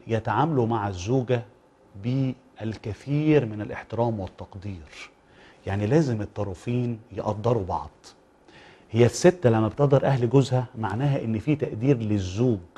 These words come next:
للزوج وما يتبعه. والأهل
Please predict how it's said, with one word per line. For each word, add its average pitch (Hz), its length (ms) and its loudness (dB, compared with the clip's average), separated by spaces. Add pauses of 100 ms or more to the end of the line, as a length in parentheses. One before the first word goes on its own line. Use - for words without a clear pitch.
(600)
للزوج 110 540 4
وما 117 240 4
يتبعه. 92 480 0 (1120)
والأهل 110 540 2